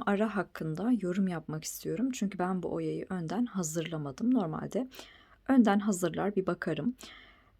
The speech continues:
Ee, dört değil de böyle bir yedi tane ara versek güzel olurmuş. Ee, şimdi şu konuda da bir bilgi vermek istiyorum. Mesela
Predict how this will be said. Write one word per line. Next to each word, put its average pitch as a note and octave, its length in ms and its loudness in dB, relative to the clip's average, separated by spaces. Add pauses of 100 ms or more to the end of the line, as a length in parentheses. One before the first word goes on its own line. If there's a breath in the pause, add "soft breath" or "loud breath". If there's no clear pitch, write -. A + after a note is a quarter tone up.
Ee, F#3+ 240 4
dört D4+ 260 8
değil F#3 260 8
de F3+ 280 2
böyle F#3+ 340 0
bir G#3 80 0
yedi G#3 380 4
tane D#3+ 320 -2
ara F#3+ 240 2
versek D#3 480 -2
güzel E3+ 280 2
olurmuş. D3 540 -4 (1080 loud breath)
Ee, F3+ 540 2
şimdi C4 400 6
şu - 220 0
konuda G#3 360 8
da E3+ 120 4
bir E3 100 0
bilgi D#3 300 0
vermek D3+ 340 -2
istiyorum. F3+ 440 2
Mesela A#3+ 480 4